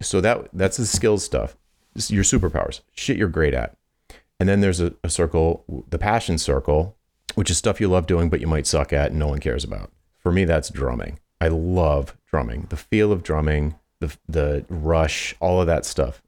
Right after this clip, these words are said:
I don't mean Rush the band, <laughs> of course. I'm more of an A C D C drummer, but, like, drumming is, like, a total rush. Absolutely love it.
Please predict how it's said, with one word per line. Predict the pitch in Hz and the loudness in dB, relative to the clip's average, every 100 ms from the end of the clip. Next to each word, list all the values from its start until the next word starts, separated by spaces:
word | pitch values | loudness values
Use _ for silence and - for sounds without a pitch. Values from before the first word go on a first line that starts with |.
| - | -2
I | |
don't | 76 69 | -2 -2
mean | 76 | -2
Rush | 76 69 | -2 -2
the | 71 | -2
band, | 76 69 73 | -2 -2 -4
<laughs> | 101 | -6
of | - - | -8 -4
course. | 80 73 - - _ _ - | 0 0 -2 -14 _ _ -4
I'm | 78 | 0
more | 76 | 0
of | 67 | 0
an | - | -2
A | 78 | -2
C | 73 73 | -2 -2
D | 71 | -2
C | 71 65 | -2 -4
drummer, | 69 67 67 | -4 -2 -2
but, | 65 67 - _ _ - | -2 -4 -6 _ _ -2
like, | 82 - 85 | -2 -2 -6
drumming | 87 104 110 85 80 - 85 | 0 2 4 2 0 -2 -4
is, | 78 | -2
like, | 78 - | -2 -4
a | |
total | - - 123 117 | -10 -2 0 2
rush. | 85 85 - | 2 0 -2
Absolutely | 90 95 - 107 104 | -2 -2 0 0 2
love | 87 76 73 | 2 2 2
it. | 76 - | 2 0